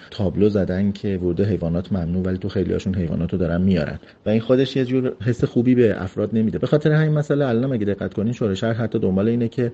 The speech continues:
واقعاً بعضی از پارک‌های محلی که حالا یا متروک افتاده یا اینکه مثلاً تو بعضی از محلات دو تا پارک مشابه مثلاً کنار هم وجود داره، و بیاد یکیشو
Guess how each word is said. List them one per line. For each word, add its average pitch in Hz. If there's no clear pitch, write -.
واقعاً 104
بعضی 110
از 117
پارک‌های 101
محلی 92
که 104
حالا 92
یا 104
متروک 104
افتاده 87
یا 90
اینکه 95
مثلاً 87
تو 90
بعضی 87
از 92
محلات 90
دو 113
تا 110
پارک 95
مشابه 92
مثلاً 87
کنار 85
هم 85
وجود 85
داره، 90
و -
بیاد 101
یکیشو 101